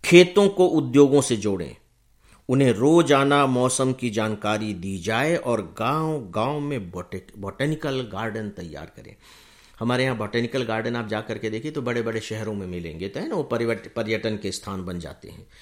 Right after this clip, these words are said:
उन्होंने कहा गांव-गांव में जा करके botanical garden तैयार करिए। भारत में लॉ, शिक्षा college, विश्वविद्यालय से भी अधिक जरूरी कृषि संस्थान हैं, Agriculture के institute खोले जाएं जो किसानों की मदद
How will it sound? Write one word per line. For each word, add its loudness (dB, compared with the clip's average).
उन्होंने 2
कहा 0
गांव-गांव 0
में -2
जा -6
करके -6
botanical -4
garden -2
तैयार -2
करिए। -8
भारत 8
में 4
लॉ, 8
शिक्षा 0
college, 4
विश्वविद्यालय 0
से 0
भी -2
अधिक -4
जरूरी 0
कृषि -4
संस्थान -4
हैं, -6
Agriculture -2
के -4
institute -2
खोले -2
जाएं -4
जो -4
किसानों -6
की -10
मदद -4